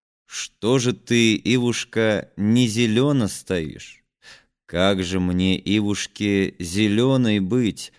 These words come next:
Срубили Ивушку под самый корешок». Русская песня. Часть первая. Маленький мужичонка был рюминский Костик,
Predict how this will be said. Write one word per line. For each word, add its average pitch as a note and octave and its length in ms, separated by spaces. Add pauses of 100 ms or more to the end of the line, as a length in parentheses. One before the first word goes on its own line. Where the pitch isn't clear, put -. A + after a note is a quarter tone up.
(120)
Срубили B2 1400
Ивушку G2 680
под F2 320
самый G2 640
корешок». E2+ 960 (1080)
Русская F#2+ 880
песня. - 760 (2000)
Часть - 720 (220)
первая. - 460 (1600)
Маленький C#3 800
мужичонка A#2 800
был G#2+ 340
рюминский G#2 640
Костик, - 640